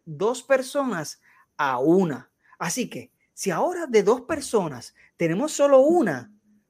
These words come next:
pues dígame si no es normal que entonces parte de mí se pierda en mi esposa y parte de mi esposa se pierda en mí. Est-, esto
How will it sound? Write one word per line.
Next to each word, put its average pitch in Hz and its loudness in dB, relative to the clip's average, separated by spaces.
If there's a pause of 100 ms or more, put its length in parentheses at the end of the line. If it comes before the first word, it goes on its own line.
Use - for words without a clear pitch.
(100)
pues 170 2
dígame 254 2
si 262 -2
no 233 2
es 269 0
normal 269 0 (300)
que 180 -2
entonces 220 -2
parte 175 2
de 214 4
mí 233 0
se 220 0
pierda 214 2
en 202 -2
mi 208 0
esposa 269 -4
y 156 -4
parte 156 -2
de 202 2
mi 226 -4
esposa 330 -8
se 175 -4
pierda 151 -4
en 208 -4
mí. 311 -4 (1200)
Est-, 160 -6
esto 180 4